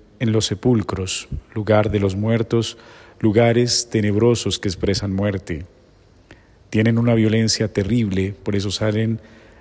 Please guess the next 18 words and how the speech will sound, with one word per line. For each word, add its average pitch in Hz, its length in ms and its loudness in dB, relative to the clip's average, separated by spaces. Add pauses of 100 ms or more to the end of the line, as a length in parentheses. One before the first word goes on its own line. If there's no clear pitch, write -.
(120)
a 101 80 -6
gritos 110 760 -2 (1000)
a 117 80 2
reconocer 110 760 -2
a - 100 -8
Cristo 107 560 0 (580)
y 113 100 -2
a 107 60 2
pedirle 113 460 2
que - 100 -4
no 107 120 -2
los 107 160 -2
atormente. 95 720 -6 (1000)
El 110 180 2
mal 117 400 2
en 117 140 -2
el 110 140 2
hombre 127 520 4